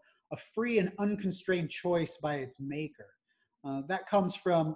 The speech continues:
Columby versus Connecticut from nineteen sixty-one in the United States Supreme Court, which was adopted by State versus Wiles here in the, uh, Ohio Supreme Court. Conversely, a confession is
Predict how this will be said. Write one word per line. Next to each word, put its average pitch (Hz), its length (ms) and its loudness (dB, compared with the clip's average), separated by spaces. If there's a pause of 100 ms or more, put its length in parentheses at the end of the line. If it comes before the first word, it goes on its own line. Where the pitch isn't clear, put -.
(140)
Columby 180 680 4
versus 156 340 0
Connecticut 160 640 0 (360)
from 160 120 2
nineteen 170 320 0
sixty-one 165 580 0
in 151 60 2
the 151 80 0
United 156 380 0
States - 340 -6
Supreme 156 340 -4 (120)
Court, 160 320 0
which 139 140 -12
was 147 100 -4
adopted 156 540 -2
by 143 140 -2
State 160 440 -6
versus 139 320 -8 (100)
Wiles 151 640 2
here 151 200 0
in 139 120 -2
the, 131 260 -6 (540)
uh, 135 240 -2 (220)
Ohio 180 400 -2
Supreme 127 480 -8 (120)
Court. 101 220 -16 (720)
Conversely, 180 760 2
a 151 40 0
confession 180 580 -2
is 151 200 0